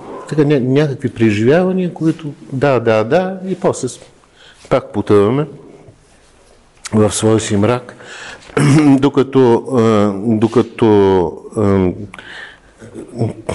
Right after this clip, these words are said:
тук говорим наистина за, за нещо удивително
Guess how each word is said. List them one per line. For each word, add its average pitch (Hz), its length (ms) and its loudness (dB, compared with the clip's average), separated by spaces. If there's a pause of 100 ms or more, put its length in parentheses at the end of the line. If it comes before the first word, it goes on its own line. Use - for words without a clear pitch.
(540)
тук 143 140 0
говорим 127 680 0 (140)
наистина 120 480 -2
за, 107 200 0 (100)
за 104 140 0
нещо 104 340 0
удивително 104 800 -2